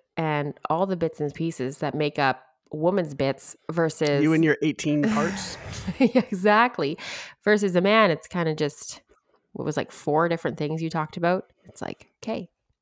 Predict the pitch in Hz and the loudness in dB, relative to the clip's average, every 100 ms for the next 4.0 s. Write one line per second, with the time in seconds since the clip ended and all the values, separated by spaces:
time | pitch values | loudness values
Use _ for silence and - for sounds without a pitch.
0 | _ _ _ - _ 170 156 165 - _ | _ _ _ -20 _ -6 -4 -4 -8 _
1 | _ 147 151 156 226 - - 160 202 226 | _ -4 0 2 0 -2 -2 0 2 2
2 | 143 107 - - _ - 233 143 - _ | 0 -2 -6 -14 _ 0 2 0 -6 _
3 | _ _ _ _ _ - 190 165 156 | _ _ _ _ _ -4 0 0 0